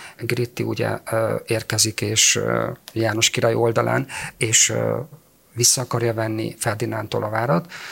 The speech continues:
akkor a ferencesek mindent megtettek annak érdekében,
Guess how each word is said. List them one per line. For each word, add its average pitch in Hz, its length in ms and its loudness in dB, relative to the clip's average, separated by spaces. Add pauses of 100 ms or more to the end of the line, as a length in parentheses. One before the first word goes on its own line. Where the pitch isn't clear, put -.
(300)
akkor 139 280 -2
a 135 60 2
ferencesek 135 500 -2
mindent 123 300 2
megtettek 117 440 -2
annak 107 280 -2
érdekében, 110 760 -2